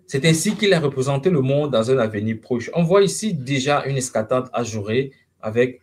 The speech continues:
un wagon suspendu. Dans l'illustration suivante, on voit les voitures et les tramways qui entrent en collision. Les gens courent, essayant de ne pas tomber sur les roues, et dans le ciel, on aperçoit le même tramway céleste.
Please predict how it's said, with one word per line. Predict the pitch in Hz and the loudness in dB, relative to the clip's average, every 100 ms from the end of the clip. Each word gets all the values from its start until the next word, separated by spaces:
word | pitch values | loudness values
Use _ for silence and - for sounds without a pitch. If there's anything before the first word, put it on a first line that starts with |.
| 123 | -8
un | |
wagon | 117 104 113 117 - _ _ _ - | -4 -4 -4 -6 -8 _ _ _ -10
suspendu. | - - 107 104 90 - _ _ _ _ - - - | -8 -6 -8 -10 -14 -20 _ _ _ _ -20 -16 -4
Dans | 123 | 0
l'illustration | 151 160 196 190 302 | 0 0 0 -2 -4
suivante, | - 127 190 220 - | -4 -2 -2 -4 -4
on | 170 | 0
voit | 190 | 2
les | 180 | 2
voitures | 123 131 233 202 | 2 -2 0 2
et | |
les | 127 | 2
tramways | - 143 165 165 175 190 | 0 -2 2 4 4 2
qui | 185 180 | 0 -2
entrent | 160 160 | -2 -2
en | 117 | -4
collision. | 110 104 95 101 | -4 -4 -4 -4
Les | 101 117 | -2 -2
gens | 113 151 170 | 0 2 0
courent, | 165 170 160 123 101 95 - - _ _ _ _ _ _ - | 2 2 4 2 -2 -6 -10 -20 _ _ _ _ _ _ -12
essayant | 110 156 226 | 0 2 4
de | 151 | 2
ne | 147 | -2
pas | 151 | -4
tomber | 139 113 117 | -2 -2 -2
sur | 113 113 | -2 0
les | 101 | 0
roues, | 101 131 | 0 -4
et | 123 | -2
dans | 123 135 | 0 0
le | 123 | 0
ciel, | 123 143 | 0 2
on | 131 | 2
aperçoit | 123 110 107 - 127 | 0 -2 -6 -2 -2
le | 117 | 0
même | 107 131 156 104 92 _ _ _ _ | 0 0 0 -2 -8 _ _ _ _
tramway | - 127 127 127 135 151 160 _ _ - | -6 -2 2 4 2 0 -8 _ _ -12
céleste. | - 113 - - - | -8 -6 -6 -10 -14